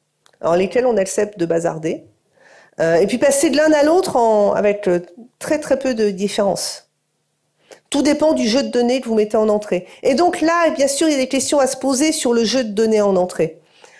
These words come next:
Actuellement, on a beaucoup, beaucoup de textes dans le domaine public qui servent à l'I A et qui sont donnés en entrée. Les textes dans le domaine public ont été écrits plutôt au dix-neuvième siècle.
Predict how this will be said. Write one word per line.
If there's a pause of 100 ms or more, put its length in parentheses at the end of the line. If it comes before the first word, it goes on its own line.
(180)
Actuellement,
on
a
beaucoup,
beaucoup
de
textes
dans
le
domaine
public (840)
qui
servent (360)
à
l'I
A (600)
et
qui
sont
donnés
en
entrée.
Les
textes
dans
le
domaine
public (420)
ont
été
écrits (240)
plutôt
au
dix-neuvième
siècle.